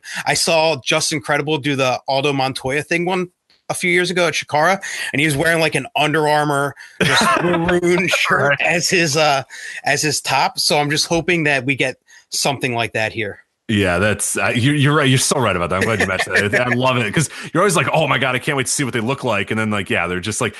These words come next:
Speaker 2: that's what made, uh, I, I think it was, was it One Two Three Kid a few years ago when he went to Chikara? That came
Speaker 1: Yes.
Speaker 2: I say a few years ago. I think that was, like, eight years ago at this point.
Speaker 1: Yeah, it was two thousand eleven. I was there for
Speaker 2: Yeah,
Speaker 1: that.
Speaker 2: I'm very old. So <laughs> I just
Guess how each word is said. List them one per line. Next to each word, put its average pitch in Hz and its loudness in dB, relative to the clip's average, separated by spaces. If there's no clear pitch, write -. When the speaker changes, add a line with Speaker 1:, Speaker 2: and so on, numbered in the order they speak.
Speaker 2:
that's 156 -2
what 254 -2
made, 170 2
uh, 127 0
I, 113 -2
I 120 -4
think 185 -4
it 175 0
was, 117 0
was 113 -4
it 104 -4
One 131 -2
Two 165 -4
Three 131 -6
Kid 107 -4
a - -8
few 101 -4
years 90 -4
ago 82 -4
when 82 -4
he 85 -4
went 90 -4
to 92 -4
Chikara? 90 -2
That 80 -4
came 143 -2
Speaker 1:
Yes. - -2
Speaker 2:
I 135 -2
say 208 2
a 143 0
few - -2
years 95 2
ago. 85 -2
I 82 0
think 104 -2
that 95 0
was, 80 -4
like, 87 -6
eight 92 -2
years 80 -10
ago 80 -8
at 82 -6
this - -18
point. - -8
Speaker 1:
Yeah, 143 2
it - 2
was 135 0
two - -4
thousand 185 2
eleven. 147 2
I 131 2
was 135 -2
there 147 2
for 160 0
Speaker 2:
Yeah, 151 2
Speaker 1:
that. 95 0
Speaker 2:
I'm 127 2
very 120 4
old. 87 -2
So 127 0
<laughs> 127 2
I 214 -2
just 180 0